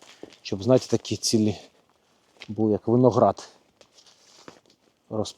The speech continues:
розпорошені по дереву. Ні, нема. Поки що нема. Але я сподіваюся, що, можливо,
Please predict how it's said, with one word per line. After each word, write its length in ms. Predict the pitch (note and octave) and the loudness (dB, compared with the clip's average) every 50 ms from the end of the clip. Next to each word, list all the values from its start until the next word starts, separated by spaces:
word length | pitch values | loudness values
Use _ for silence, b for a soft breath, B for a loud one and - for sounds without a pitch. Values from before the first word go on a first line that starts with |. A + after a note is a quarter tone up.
| _ - - | _ -6 0
розпорошені 880 | C3+ C3 C3 A#2 - - - C#3+ C3+ C3+ B2+ - - - A2+ A2+ A2 | 2 2 2 2 0 0 4 4 6 6 6 2 0 0 -2 -2 -2
по 260 | - - - A#2 G#2 - | -2 -4 -4 -6 -4 -6
дереву. 600 | A2+ G#2+ G2+ D3 F3+ F#3+ E3+ D#3+ D3+ D3 D3 C3+ B2 D3 | -6 -2 2 2 4 4 2 0 -2 -4 -6 -8 -10 -12
Ні, 160 | D#3+ F#3+ G#3 | -12 -10 -8
нема. 360 | D#3+ C3+ A2+ A2 A2 G#2+ F#2+ - _ | -8 -6 -6 -6 -6 -6 -8 -10 _
Поки 280 | - C#3+ C#3+ - - B2+ | -2 -2 -2 -2 -2 -4
що 180 | - - - G#2 | -4 -2 -2 -2
нема. 380 | G2+ G#2 A#2 D#3 G3 A3 A#3 - _ _ _ b b b b b b b b b b b b _ | 0 2 4 6 6 4 4 0 _ _ _ b b b b b b b b b b b b _
Але 260 | - A#2 A#2+ C3+ D3 | -2 -2 0 2 4
я 100 | D#3 D3 | 6 6
сподіваюся, 680 | - - - A#2 G#2 A2 A2+ B2+ D#3 E3 D#3 - - A#2 | 4 4 0 -2 2 4 4 6 6 4 2 2 -2 -6
що, 180 | - - - A#2 | -8 -8 -6 -4
можливо, 480 | A2+ A2 G#2 A2+ C3+ C#3+ C#3 B2+ A2 | -4 -4 -2 0 2 2 2 2 0